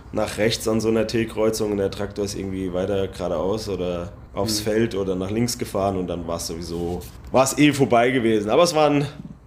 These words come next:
Speaker 1: war ein guter Spaß und ja, äh, ein paar witzige Kilometer auf jeden Fall gewesen.
Speaker 2: Ich hab nicht viel von mitbekommen, ich bin die ganze Zeit vorgefahren. Den Highway sind wir dann lang gefahren, war okay, war jetzt nicht schlimm, war eher wie eine Autobahn mit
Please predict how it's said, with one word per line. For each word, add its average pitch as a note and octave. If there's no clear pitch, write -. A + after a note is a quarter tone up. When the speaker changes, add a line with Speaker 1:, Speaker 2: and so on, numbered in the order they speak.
Speaker 1:
war C#3+
ein D3+
guter E3
Spaß D3
und C3
ja, A#2+
äh, D3+
ein C#3
paar C#3
witzige D#3+
Kilometer C#3
auf -
jeden A#2+
Fall A2+
gewesen. G#2+
Speaker 2:
Ich B2+
hab D#3+
nicht D#3+
viel F3
von D3
mitbekommen, D#3
ich -
bin C3
die B2+
ganze B2+
Zeit A#2+
vorgefahren. C#3+
Den C3
Highway C#3+
sind D3
wir D3
dann C3+
lang B2+
gefahren, D3+
war C3
okay, A2+
war F3+
jetzt E3
nicht C3
schlimm, D3+
war C3
eher B2+
wie A#2+
eine A#2
Autobahn B2+
mit A2+